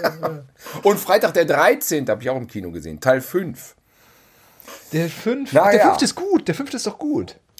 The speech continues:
Speaker 1: Ja, er wird von vielen gehatet, weil es ja am Ende nicht Jason ist, sondern irgend so ein komischer Pädagoge, der da unter der Maske ist, oder Hausmeister, ich weiß es nicht mehr, aber ich fand ihn gut. Und ich fand's einfach aufregend, ähm, Freitag der dreizehnte im Kino zu sehen.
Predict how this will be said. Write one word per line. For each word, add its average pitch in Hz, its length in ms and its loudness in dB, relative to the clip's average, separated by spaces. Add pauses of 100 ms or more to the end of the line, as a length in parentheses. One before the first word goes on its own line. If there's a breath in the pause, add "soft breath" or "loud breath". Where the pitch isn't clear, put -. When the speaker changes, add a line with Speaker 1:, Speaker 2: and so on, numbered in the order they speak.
(120)
Speaker 1:
Ja, 117 120 2
er 120 200 0
wird 139 140 4
von 139 120 2
vielen 143 300 2
gehatet, 131 440 2
weil 113 140 2
es - 80 -4
ja 117 100 4
am 110 100 2
Ende 120 180 0
nicht 117 200 -4
Jason 135 360 2
ist, 120 160 -2
sondern 113 240 -2
irgend 127 160 -2
so 117 80 -2
ein 107 40 -6
komischer 120 520 2
Pädagoge, 123 680 4
der 92 140 2
da 92 60 2
unter 98 220 -2
der 90 120 2
Maske 87 320 -4
ist, 104 240 -6
oder 104 240 -2
Hausmeister, 107 640 2
ich 101 120 -8
weiß 127 160 2
es 101 140 -8
nicht 87 140 -10
mehr, 107 180 0
aber - 120 0
ich - 120 -8
fand - 160 0
ihn 339 140 -2
gut. 247 280 2
Und 135 120 4
ich 151 100 4
fand's 160 160 4
einfach 139 280 0
aufregend, 139 840 2
ähm, 120 240 2
Freitag - 360 0
der 113 100 2
dreizehnte 104 480 0
im 80 100 -8
Kino 69 280 -12
zu - 180 -16
sehen. 60 300 -18